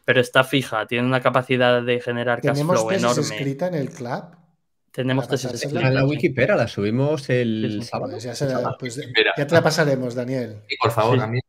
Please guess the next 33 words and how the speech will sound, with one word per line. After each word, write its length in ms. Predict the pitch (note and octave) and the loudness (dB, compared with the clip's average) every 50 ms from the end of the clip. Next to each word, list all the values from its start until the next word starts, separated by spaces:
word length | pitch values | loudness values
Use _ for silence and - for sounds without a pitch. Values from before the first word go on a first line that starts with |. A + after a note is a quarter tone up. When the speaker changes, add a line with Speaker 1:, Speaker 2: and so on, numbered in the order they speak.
| _ - | _ -20
Speaker 4:
es 100 | - - | -20 -12
que 100 | - C#3+ | -8 -6
ese 140 | C#3 C#3 B2+ | -4 -4 -4
tipo, 220 | C3 B2+ B2 B2+ | -4 -2 0 0
o 160 | B2 A#2+ B2 - - - - _ | 0 0 -2 -8 -18 -20 -20 _
sea, 160 | - C3 B2+ | -2 0 0
yo 80 | B2+ | 2
es 80 | C#3+ C#3+ | 0 0
que 80 | - D#3 | 0 0
no 80 | C#3 | 0
le 80 | C3 A#2+ | 0 2
hago 180 | A2 G#2+ G2+ | 2 2 2
asco 220 | G2 - - A2 G#2+ - | 0 -2 -4 -6 -8 -6
a 40 | G2 | -6
nada, 460 | G2 G#2 G#2+ A2 A#2 - - - _ _ _ | -6 -4 -2 -4 -4 -6 -8 -14 _ _ _
pero, 460 | F#2 F2 F2 F2 F2 D#2+ D#2 - _ | -8 -6 -4 -4 -4 -6 -8 -10 _
pero 180 | F2+ F2 E2+ D#2+ | -8 -8 -8 -8
si, 840 | - - E2+ F2+ F2 F2 F2 E2+ F2 F2 E2+ E2+ - _ - - _ _ _ _ | -8 -10 -8 -8 -6 -6 -6 -6 -6 -8 -8 -10 -14 _ -20 -20 _ _ _ _
si 180 | - - G2 | -18 -16 -12
son 140 | G2 G#2+ G#2+ | -8 -6 -4
empresas 340 | A#2 A#2+ A2+ A2+ A#2+ A#2 A#2+ | -2 -2 0 0 0 -2 -2
financieras, 640 | B2 A#2 A2 A2+ - - A2+ A#2+ A#2 A#2+ A#2+ - - - - _ _ _ _ | -2 -4 -4 -4 -6 -4 -4 -2 -2 -4 -6 -8 -16 -20 -20 _ _ _ _
pues 120 | - E2+ - | -18 -14 -10
tengo, 360 | G#2 G#2 G#2+ F#2+ - - - _ _ _ _ | -8 -6 -6 -8 -8 -12 -20 _ _ _ _
tengo 220 | - F#2+ G2 G2+ G2 | -14 -10 -10 -8 -8
un 120 | F#2+ F#2+ | -8 -8
interés, 480 | F#2 F#2 E2+ F2 F2 F#2 F#2 - - - | -8 -8 -6 -6 -4 -4 -6 -8 -12 -16
eh, 340 | E2+ E2+ E2 E2 D#2+ D#2 D#2 D#2+ | -16 -16 -16 -16 -18 -18 -20 -20
especial 500 | D#2 - _ - - - - F#2+ F2+ - | -20 -18 _ -18 -12 -6 -6 -4 -4 -6
por 140 | - E2 | -8 -12
ese 140 | E2 - G2 | -12 -12 -14
tipo 240 | - E2+ - - E2+ | -14 -14 -12 -10 -10
de, 240 | E2+ E2 D#2+ - | -10 -10 -10 -12